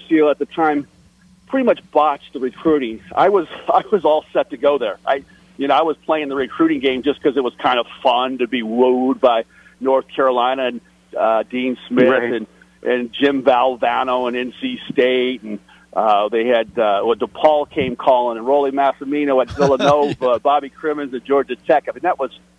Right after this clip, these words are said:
Speaker 1: exciting for a seventeen-year-old kid, but I was going to U C L A. My problem ha-, ha-, started to begin when U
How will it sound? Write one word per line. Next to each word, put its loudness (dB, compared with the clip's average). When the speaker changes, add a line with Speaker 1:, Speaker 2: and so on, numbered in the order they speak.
Speaker 1:
exciting 0
for 0
a -2
seventeen-year-old 0
kid, 0
but 2
I 4
was -2
going -2
to -8
U -6
C 0
L 2
A. 0
My 0
problem -2
ha-, 0
ha-, -6
started 0
to -16
begin -4
when -2
U -4